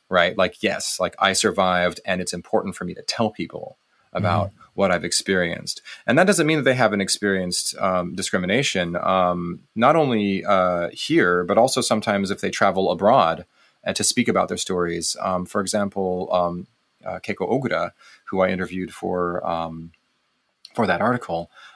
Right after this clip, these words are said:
Speaker 1: she was eight years old at the time of the bombing. And, uh, many, many years later, when the Smithsonian Museum opened up their display of the Enola Gay, which is the plane that dropped the bomb on Hiroshima,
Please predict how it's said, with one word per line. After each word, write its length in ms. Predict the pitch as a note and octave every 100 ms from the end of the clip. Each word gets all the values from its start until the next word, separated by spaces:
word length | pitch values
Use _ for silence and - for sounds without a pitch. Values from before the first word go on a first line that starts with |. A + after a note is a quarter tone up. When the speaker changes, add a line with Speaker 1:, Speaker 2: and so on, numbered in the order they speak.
| -
Speaker 1:
she 160 | - G#2
was 100 | F#2
eight 160 | G#2
years 220 | G2+ F#2+
old 160 | F#2 F2+
at 60 | -
the 60 |
time 220 | - F#2+ F2+
of 60 |
the 60 | F2
bombing. 500 | F#2+ G2+ F2+ F2 E2+
And, 640 | F#2+ F#2 F#2 F2 E2+ E2+
uh, 240 | F#2 F2 F2+
many, 540 | F#2+ G2 A2+ C3+ A#2+
many 220 | G#2 G#2 G2
years 260 | F#2 F2+
later, 300 | G#2 B2+ G2
when 540 | F2 F#2 F2+ F2 F2 -
the 80 | G2
Smithsonian 800 | - F#2+ - - A#2+ B2 F#2+ F2+
Museum 580 | F2+ E2 A#2+ G2 E2 D#2+
opened 320 | F#2+ F#2+ F2+
up 160 | F#2 -
their 320 | F2+ E2+ E2 _ - _
display 600 | G2 - - F#2+ F#2+ F2+
of 280 | - F2+ E2
the 140 | F2+ F#2
Enola 340 | F#2 A#2+ G#2+
Gay, 200 | - E2
which 200 | F2 -
is 100 | F2
the 80 | -
plane 280 | - G2+ F#2
that 140 | -
dropped 360 | - G2 A#2 -
the 60 | F2
bomb 280 | D#2+ D#2+
on 160 | F2+ G#2
Hiroshima, 560 | E2 D#2 - - F2+